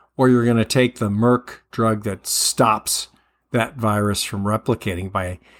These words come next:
by snipping its ability, its polymerase a-, ability to replicate. Uh, you, you kind of s-, you, you, you reduce the supply of potential,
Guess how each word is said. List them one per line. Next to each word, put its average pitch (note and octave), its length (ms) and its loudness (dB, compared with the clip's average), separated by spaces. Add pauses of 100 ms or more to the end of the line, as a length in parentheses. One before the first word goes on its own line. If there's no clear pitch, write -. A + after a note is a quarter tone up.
(200)
by F#2 200 -4 (120)
snipping - 840 0 (420)
its - 240 0
ability, G#2+ 540 2
its G2 120 -4
polymerase G#2+ 600 2 (160)
a-, G#2+ 280 -8
ability G#2+ 800 0 (380)
to G#2+ 360 0
replicate. A2+ 800 0 (440)
Uh, G#2 300 2 (100)
you, A#2+ 240 -2
you A2+ 120 0
kind A#2+ 220 2
of G#2 120 0
s-, - 220 -8
you, A2 140 0
you, A#2 380 -2
you A2+ 100 0
reduce A2+ 400 2
the A#2+ 140 0
supply A2 720 0
of G2+ 240 -6
potential, G2+ 800 -8